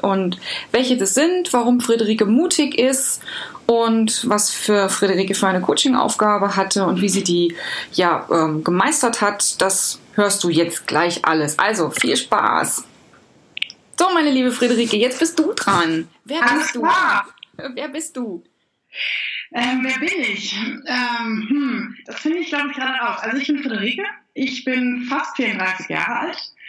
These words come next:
Speaker 2: und finde gerade heraus, ähm, wer ich bin, was ich will, was meine Rollen sind. Ähm, und setze mich gerade oder beziehungsweise seit, ähm, seit meiner Rückkehr aus Australien,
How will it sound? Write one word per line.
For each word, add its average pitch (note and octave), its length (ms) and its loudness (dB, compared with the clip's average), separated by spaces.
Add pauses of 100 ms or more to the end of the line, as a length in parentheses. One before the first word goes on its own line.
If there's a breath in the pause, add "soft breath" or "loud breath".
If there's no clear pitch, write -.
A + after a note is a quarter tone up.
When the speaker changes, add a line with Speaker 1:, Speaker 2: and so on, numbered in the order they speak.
(560 loud breath)
Speaker 2:
und D4+ 340 0
finde C4+ 300 -2
gerade A3+ 240 -2
heraus, A#3 580 -4
ähm, G#3+ 380 0
wer G3+ 240 -2
ich G3+ 160 -8
bin, F#3 400 -2
was F#3 280 -6
ich - 120 -8
will, F3+ 360 -2
was E3+ 180 -6
meine E3 240 0
Rollen E3+ 400 -2
sind. - 480 -4 (100)
Ähm, G3 640 -2
und G3+ 160 0
setze G3+ 380 -2
mich A3 260 -4
gerade A3 460 0
oder A3+ 240 -2
beziehungsweise E3 520 -2
seit, D#3+ 360 -4 (520)
ähm, D#3+ 600 -2 (500)
seit F#3+ 220 -4
meiner G#3 340 -2
Rückkehr B3 420 -2
aus F#3+ 100 -8
Australien, G3 960 -6